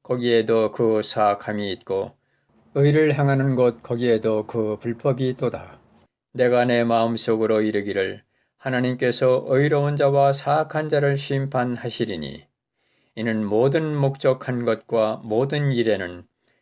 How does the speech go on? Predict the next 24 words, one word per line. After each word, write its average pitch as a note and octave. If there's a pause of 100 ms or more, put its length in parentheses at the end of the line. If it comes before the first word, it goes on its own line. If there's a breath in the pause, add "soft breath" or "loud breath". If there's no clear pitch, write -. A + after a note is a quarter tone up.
(120)
거기에는 G#2+
때가 G2+
있기 F#2
때문이라 B2
하였도다. A#2 (580)
내가 B2
내 A#2
마음속으로 G#2+
사람들의 C#3+
아들들의 C3
상태에 A2+
대하여 G2
이르기를 E2+ (560)
하나님께서 A#2+
그들을 B2
드러내시리니 C3+ (640)
이것은 A#2+
자기들이 A#2+
짐승임을 A2+
그들이 G#2
보게 G#2
하려 F#2
하심이라 E2
하였노라. A2+